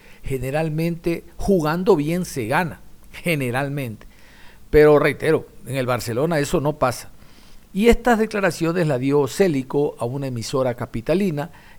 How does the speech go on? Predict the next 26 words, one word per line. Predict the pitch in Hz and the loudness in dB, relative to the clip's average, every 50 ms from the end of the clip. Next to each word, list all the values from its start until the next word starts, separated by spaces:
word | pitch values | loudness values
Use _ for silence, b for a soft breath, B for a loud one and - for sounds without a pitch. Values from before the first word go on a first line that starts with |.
| B | B
y | 254 254 | -2 -2
habló | 247 - 285 269 226 | 0 0 0 -2 -2
algunos | 180 156 170 165 135 107 - | 0 0 -2 -2 -2 -4 -8
temas. | - 113 104 98 95 90 87 - - - - - - - | -8 -10 -8 -10 -10 -14 -16 -18 -20 -20 -20 -20 -20 -18
Eh, | - - - - - - - - 110 117 | -16 -16 -16 -14 -14 -14 -14 -14 -2 2
dijo | 147 165 147 147 - | 4 4 4 4 2
que | - 117 110 | 0 -2 -2
fue | - 156 143 | 0 2 0
apresurada | 127 120 - 113 107 - - 113 127 147 135 117 110 | 0 0 -2 -6 -6 -6 -4 -2 0 0 0 0 -2
su | 95 104 104 | -6 -8 -10
salida | - 117 113 139 147 139 117 107 104 | -6 -4 -2 -2 0 0 0 -2 -4
del | 104 104 104 | -4 -4 -4
Barcelona, | 117 117 120 113 - 180 214 220 202 180 190 196 - b b b b b b b b b b b - | -4 -4 -4 -2 0 2 4 4 2 2 -2 -6 -10 b b b b b b b b b b b -8
que | 117 127 127 127 123 123 120 120 120 120 - - | -4 -2 -2 0 0 -2 -2 -4 -6 -8 -10 -10
si | - - - 156 156 170 | -10 -8 -2 2 4 6
él | 190 208 214 180 | 6 4 4 2
llegó | 180 156 131 147 170 190 | 0 0 2 4 4 4
a | 202 | 4
la | 196 180 | 4 0
final, | 151 - 147 131 135 160 196 226 254 294 - | 0 -2 -4 -2 0 0 0 0 -2 -4 -2
él | - 143 160 170 | 0 0 0 0
quería | - - 147 135 160 185 180 139 | 0 -2 -2 0 2 2 2 2
jugar | 117 - 117 110 123 131 131 - | 2 0 0 2 2 0 0 0
final, | - 120 120 170 196 190 196 - 254 - b b b b b b b b b b b - | -2 -2 0 2 2 2 0 -2 -4 -8 b b b b b b b b b b b -4
que | - 156 | 0 2
estuvo | 139 - - - 190 185 185 185 180 180 180 185 | 2 2 2 0 0 0 2 4 4 4 4 2